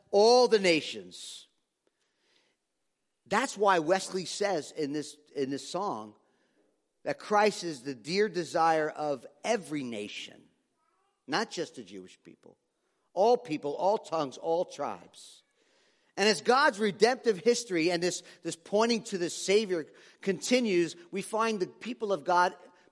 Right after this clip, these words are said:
Abraham's offspring, in Egypt in slavery. You know the story, four hundred years. And God's people cry out while they're in slavery, and God hears their cry.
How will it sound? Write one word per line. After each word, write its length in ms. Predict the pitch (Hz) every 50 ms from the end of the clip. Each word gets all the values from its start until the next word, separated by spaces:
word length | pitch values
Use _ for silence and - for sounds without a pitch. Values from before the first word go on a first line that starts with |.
| _ _ _ - - _
Abraham's 420 | 147 147 147 151 151 151 143 131 156
offspring, 580 | 151 156 139 139 - - 139 123 131 160 175 - _ _ _ _ _ _ _ _ _
in 160 | 196 196 196
Egypt 460 | 220 220 214 208 143 143 156 139 -
in 100 | 170 160
slavery. 520 | 151 - - 165 156 151 139 113 113 117 113
You 100 | 123 131
know 160 | 143 143 143
the 80 | 143
story, 420 | 135 - - - 123 113 101 98 92
four 260 | - - 160 170 170
hundred 300 | 170 175 156 135 156 120
years. 500 | 123 120 113 101 95 - - - - - _ _ _ _ _ _ _ _ _ _ _ _
And 140 | - - 160
God's 240 | 202 226 262 294 -
people 260 | - 302 285 247 247
cry 460 | - - - - 262 254 262 254 247
out 240 | 233 233 220 208 185
while 160 | 190 190 190
they're 160 | 190 196 202 202
in 100 | 202 185
slavery, 680 | - - - 208 214 220 226 165 147 156 156 151 139 - - -
and 140 | - 170 175
God 200 | 226 247 254 240
hears 340 | 196 170 220 269 294 269 202
their 160 | - 226 214
cry. 600 | 214 - - - 208 214 202 175 135 120 113 110